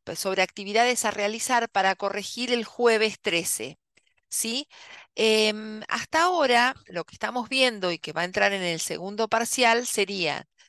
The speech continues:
las funciones de I N G, la, mm, la, eh, las frases verbales y también los comparativos, ¿sí? Después le vamos a agregar los conectores, ¿sí? Bien,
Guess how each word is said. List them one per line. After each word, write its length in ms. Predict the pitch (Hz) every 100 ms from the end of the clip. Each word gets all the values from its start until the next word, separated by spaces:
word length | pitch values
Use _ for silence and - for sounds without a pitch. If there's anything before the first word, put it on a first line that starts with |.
| _ _
las 220 | - 170
funciones 500 | - 185 - 214 214
de 120 | 220 220
I 160 | 226
N 160 | 226 247
G, 440 | - 302 269 262 _ _ _ _ _ -
la, 600 | 190 180 170 165 160 156
mm, 280 | 156 151 147 _ _ _ _ - - _
la, 680 | - 165 147 131 113 117 -
eh, 640 | - 165 151 147 139 123 90
las 180 | 139 170
frases 440 | - 208 - 196
verbales 680 | 202 226 262 269 247 302 - _ _ _ _
y 400 | 269 285 302 320 _ -
también 540 | 262 294 262 240 269
los 180 | 226 -
comparativos, 1040 | 226 220 214 180 165 240 196 131 143 - -
¿sí? 260 | - 196
Después 300 | 208 - 214
le 60 | 220
vamos 260 | 214 226
a 40 | 220
agregar 380 | 214 202 214 254
los 180 | 220
conectores, 880 | - 160 156 - 165 151 131 135 - _
¿sí? 400 | - 147 160 240 _ - - - - -
Bien, 480 | _ 190 220 165 139